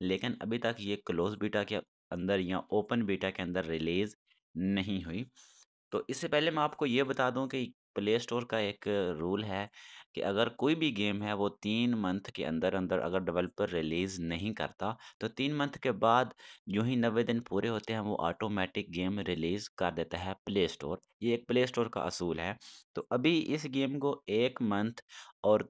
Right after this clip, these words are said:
तेईस डे हो गए हैं, लेकिन अभी तक इस गेम की क्लोज बीटा रिलीज नहीं हुई।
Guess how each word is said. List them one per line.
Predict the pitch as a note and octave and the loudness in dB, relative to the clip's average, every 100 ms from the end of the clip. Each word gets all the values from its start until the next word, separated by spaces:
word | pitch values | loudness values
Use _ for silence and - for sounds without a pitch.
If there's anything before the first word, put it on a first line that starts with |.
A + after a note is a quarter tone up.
| _ | _
तेईस | G#2+ G#2+ A#2 A#2+ | 4 6 4 0
डे | F2+ F2 | 0 2
हो | E2+ D2+ | 2 0
गए | E2 | -2
हैं, | F2+ F#2+ | -2 -2
लेकिन | F#2 F#2+ F2+ G2+ | 0 0 0 -2
अभी | F#2+ G#2 | -2 -4
तक | A2 F#2+ - | -4 -6 -6
इस | F#2 F#2 | -16 -10
गेम | F2+ F2 | -8 -8
की | - F2 | -8 -6
क्लोज | - G2+ A#2 | 0 4 2
बीटा | A#2 A2 G#2+ | 2 0 0
रिलीज | F2 E2+ F#2 - | 0 0 0 0
नहीं | E2 E2 F2 | -2 -2 -4
हुई। | E2 F2+ | -4 -6